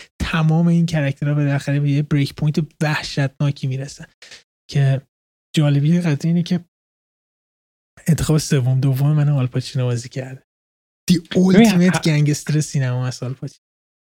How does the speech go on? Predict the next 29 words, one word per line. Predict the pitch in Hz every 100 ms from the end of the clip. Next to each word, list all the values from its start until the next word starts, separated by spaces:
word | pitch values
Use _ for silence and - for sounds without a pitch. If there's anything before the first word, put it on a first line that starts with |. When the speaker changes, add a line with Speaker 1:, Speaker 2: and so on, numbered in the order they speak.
| _ _ _ _ -
Speaker 2:
ببین، | 214
حرفای | 190 139 117 165
خیلی | 139 117
جالبی | 113 104 110
زدی | 98 92 95
حالا | 92 92
در | 104 101
مورد | 98 95
تفاوت، | 104 - 82 - 95 98 101
اه، | 110 101 98 98 _ _ _ _ - 98
ویتو، | 92 95 101 110 101 101 98 - -
مایکل. | 98 87 104 95 95 - _ _ _ _ _ _ _ _ _ -
یه | 226
چیزی | 233 214 208
که | 220 214 - _ -
برای | 117 120 147 151
من | 123 113 113 95 101 - _ -
همیشه | 101 101 117
جذاب | 110 110 95 98 107
بود | 107
موقعی | 101 95 104
که | 107
من | 104
گادفادر | 101 101 - 101 104
یک | 104 101 98
و |
دو | 104 101
رو | 98
می‌دیدم، | 98 98 104 107 98